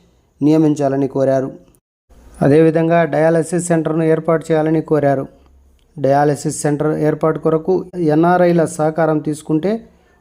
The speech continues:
మంచిదని తన అభిప్రాయాన్ని శాసనసభ సమావేశంలో ఎమ్మెల్యే నల్లారి కిషోర్ కుమార్ రెడ్డి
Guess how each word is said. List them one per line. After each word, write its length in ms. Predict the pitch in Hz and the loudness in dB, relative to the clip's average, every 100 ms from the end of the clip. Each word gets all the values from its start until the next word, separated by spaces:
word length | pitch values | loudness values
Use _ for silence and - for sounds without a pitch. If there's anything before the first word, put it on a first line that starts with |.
| _ | _
మంచిదని 500 | 147 151 156 151 160 | 0 2 2 2 0
తన 180 | 160 143 | 0 -2
అభిప్రాయాన్ని 680 | 135 139 143 139 139 151 160 | -2 -2 0 0 2 0 0
శాసనసభ 640 | 156 160 170 175 170 165 | 0 -2 0 -2 0 0
సమావేశంలో 680 | 165 156 156 156 156 156 151 | 0 0 2 2 2 0 0
ఎమ్మెల్యే 300 | 143 147 143 | 0 0 0
నల్లారి 380 | 143 143 147 139 | 0 2 0 -2
కిషోర్ 340 | 139 147 131 | -6 -6 -6
కుమార్ 220 | 135 135 | -4 -4
రెడ్డి 280 | 131 131 147 | -4 -6 -10